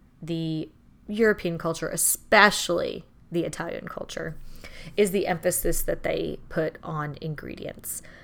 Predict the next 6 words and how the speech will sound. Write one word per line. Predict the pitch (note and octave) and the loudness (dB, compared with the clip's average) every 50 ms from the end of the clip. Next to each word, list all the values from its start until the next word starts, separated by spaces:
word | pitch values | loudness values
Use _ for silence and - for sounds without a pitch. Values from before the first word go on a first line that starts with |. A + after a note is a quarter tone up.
| - - - - - - - | -20 -20 -20 -20 -20 -14 -10
There | - E3 F3 F3 F3 F3 | 2 4 6 6 8 6
is | - - F3+ F3+ F3 F3 F3 F3+ F3+ F3 - - - | 4 4 6 8 8 8 8 6 4 0 -4 -4 0
a | - G#3 | 0 0
very | F#3+ F#3+ - A#3+ A#3+ A#3+ B3 B3 B3 A#3+ A#3+ A#3+ A#3+ A#3+ - - - - - - - - - - - | 0 2 2 4 4 6 6 6 6 6 6 4 2 0 -4 -8 -16 -20 -20 -20 -20 -20 -20 -2 2
big | - G3 G3 G3 G3+ - | 4 4 4 4 2 0
movement, | A3 G#3 G3+ G#3+ A3 G#3 G3 G3 G3 F#3 F3+ F3+ | 2 4 4 4 2 2 0 0 0 0 0 -4